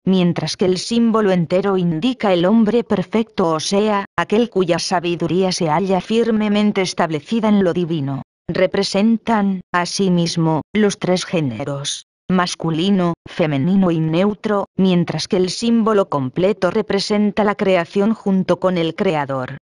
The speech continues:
También representan las tres gunas o calidades de sattva, rajas y tamas, al paso que todo el símbolo entero representa en gunatita, o sea, el hombre que ha vencido y se ha situado más allá de la influencia de las gunas.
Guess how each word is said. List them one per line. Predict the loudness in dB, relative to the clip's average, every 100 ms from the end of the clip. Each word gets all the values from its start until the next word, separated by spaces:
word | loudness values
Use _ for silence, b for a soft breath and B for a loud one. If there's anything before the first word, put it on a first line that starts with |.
| _
También | -2 0 0 0 2
representan | 0 -2 -2 0 0 0 0 2
las | 0 -2
tres | -4 -2 -2
gunas | 0 2 2 -2
o | -2
calidades | -2 -2 -2 -2 -2
de | -2
sattva, | -4 -2 -2 0 0 0 -4 -12 -8
rajas | -2 -2 -2 -2 -4 -2
y | -4
tamas, | -2 0 0 -2 -6 -4
al | -2 -2 -2
paso | -4 -2 -2
que | -4
todo | -4 -2 0 0
el | 0
símbolo | -2 0 2 2 2
entero | 2 2 2 4 2
representa | 2 -2 -2 0 0 0 2
en | 0 0
gunatita, | 0 0 0 -2 -6 -2 -2 0
o | -2
sea, | -2 0 2
el | 2
hombre | 4 4 2 0
que | 0 2
ha | 2
vencido | 0 -2 -2 -2 -2 0
y | -2
se | -2 -2
ha |
situado | -2 -2 2 2 2 2
más | 2 0 0
allá | 0 4 4
de | 4
la | 2
influencia | 2 2 4 4 2 2 0
de | 2
las | 0 -2
gunas. | -2 -2 -4 -6 -10 -12